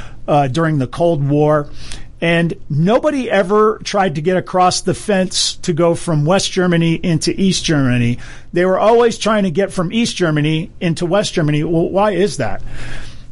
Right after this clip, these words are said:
Not to mention the fact that even if you were trying to go from West Germany back into East Germany, people wouldn't necessarily really stop you. The problem was getting out of the,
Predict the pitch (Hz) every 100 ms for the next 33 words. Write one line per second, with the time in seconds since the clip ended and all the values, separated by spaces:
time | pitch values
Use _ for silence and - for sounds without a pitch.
0 | - - 208 - 202 185 254 - 185 160
1 | - 170 175 175 220 262 220 - 196 175
2 | 202 240 226 156 165 160 160 151 165 -
3 | 180 180 170 156 127 180 175 170 156 156
4 | 170 185 190 185 - 214 262 208 202 180
5 | 190 196 - 202 196 175 185 185 135 -
6 | - 220 233 - 117 104 - - - 247
7 | 285 240 156 139 113 196 190 175 - 202
8 | - - 151 139 151